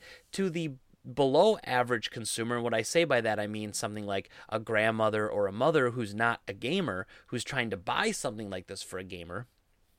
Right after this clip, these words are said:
It, it misses the mark with them. And I know it seems really silly as about, as the PlayStation five is gonna come out next year.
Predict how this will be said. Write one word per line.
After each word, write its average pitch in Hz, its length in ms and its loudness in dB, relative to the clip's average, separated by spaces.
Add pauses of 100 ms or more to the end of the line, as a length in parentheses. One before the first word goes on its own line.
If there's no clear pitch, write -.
(840)
It, 160 140 2 (200)
it 170 140 -2
misses 185 360 0
the 220 100 4
mark 120 360 0
with 131 120 -6
them. 123 420 -2 (580)
And 151 140 4
I 170 60 8
know 185 220 4
it 247 80 4
seems 202 260 -2
really 170 160 4
silly 107 360 4
as 110 120 0
about, 110 280 -4
as 127 140 0
the 170 80 0
PlayStation 196 580 0
five 117 380 4
is 98 100 -10
gonna 101 160 -6
come 107 160 -8
out 82 120 -6
next - 260 -10
year. 64 240 -6